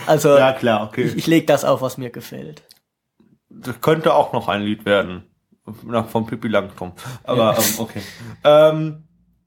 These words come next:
Speaker 2: du hast grad von, wie heißt die Internetseite?
Speaker 1: Äh, Beatport, das ist,
Speaker 2: Beatport.
Speaker 1: ähm,
Speaker 2: Wa-, welche Möglichkeiten hat dir denn das Internet gegeben für deine Arbeit?
Speaker 1: Ach so, ja. Ohne Internet, ähm,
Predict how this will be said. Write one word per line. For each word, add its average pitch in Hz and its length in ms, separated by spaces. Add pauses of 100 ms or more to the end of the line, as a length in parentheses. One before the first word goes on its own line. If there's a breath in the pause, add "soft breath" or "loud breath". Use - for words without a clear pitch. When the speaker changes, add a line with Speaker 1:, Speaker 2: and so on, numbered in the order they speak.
(140)
Speaker 2:
du 143 160
hast 151 240
grad 156 240
von, 151 360 (840)
wie 147 120
heißt 165 120
die 190 40
Internetseite? 180 800 (200)
Speaker 1:
Äh, 156 140
Beatport, 147 800
das 127 160
ist, 135 240
Speaker 2:
Beatport. 120 380
Speaker 1:
ähm, 123 200
Speaker 2:
Wa-, 135 320
welche 156 340 (140)
Möglichkeiten 151 720
hat 151 180
dir 156 100
denn 143 180
das 135 160
Internet 147 420
gegeben 120 760
für 131 420
deine 113 240
Arbeit? 101 540 (280)
Speaker 1:
Ach 131 80
so, 170 180
ja. 196 320 (240 loud breath)
Ohne 156 280
Internet, 160 680
ähm, 131 680